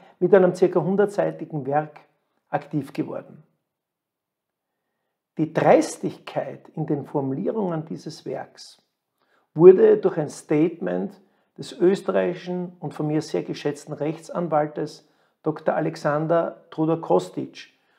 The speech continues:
so pointiert auf den Punkt gebracht, dass ich dieses Schreiben mit seiner Genehmigung hier verlesen möchte. Es erging übrigens im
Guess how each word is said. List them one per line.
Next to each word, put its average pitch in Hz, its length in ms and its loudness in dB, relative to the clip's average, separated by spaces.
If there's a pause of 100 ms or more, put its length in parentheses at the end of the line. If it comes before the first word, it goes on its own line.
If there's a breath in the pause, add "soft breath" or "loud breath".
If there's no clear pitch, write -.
(120)
so 240 380 4
pointiert 202 680 2
auf 175 120 -4
den 143 220 -6
Punkt 180 380 -2
gebracht, 156 680 -2 (640)
dass - 180 -6
ich 160 160 -6
dieses 143 280 -10
Schreiben 156 680 -2
mit 180 360 -2
seiner 156 340 -2
Genehmigung 143 760 -6 (400)
hier 156 500 4
verlesen 135 560 0
möchte. 113 420 -6 (3500)
Es - 160 -6
erging 196 600 2
übrigens 165 440 -2
im 147 460 -6